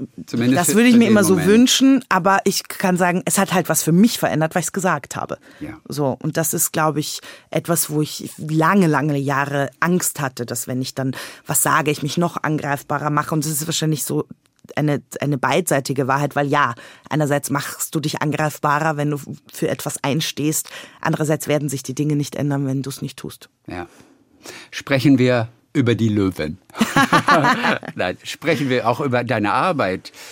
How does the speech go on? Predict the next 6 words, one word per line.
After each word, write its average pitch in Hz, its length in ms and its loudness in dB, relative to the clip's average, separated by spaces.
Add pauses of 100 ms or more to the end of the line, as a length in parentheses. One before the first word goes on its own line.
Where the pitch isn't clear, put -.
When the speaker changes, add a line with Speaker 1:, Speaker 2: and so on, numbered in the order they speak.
(260)
Speaker 1:
Denn 120 200 0
auf 113 180 -2
das 117 160 -2
andere 123 340 0
Thema 120 400 0 (480)
Wut 120 420 0